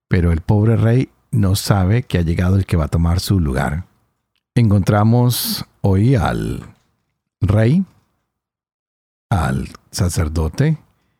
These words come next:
y encontramos al nuevo ungido.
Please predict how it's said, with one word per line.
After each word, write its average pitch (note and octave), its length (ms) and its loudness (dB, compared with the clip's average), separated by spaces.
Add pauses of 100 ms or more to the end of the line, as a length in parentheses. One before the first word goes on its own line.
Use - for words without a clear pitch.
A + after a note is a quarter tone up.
(480)
y G2 180 2
encontramos F#2 640 0
al D2 420 -2
nuevo G#2+ 240 4
ungido. G2 560 0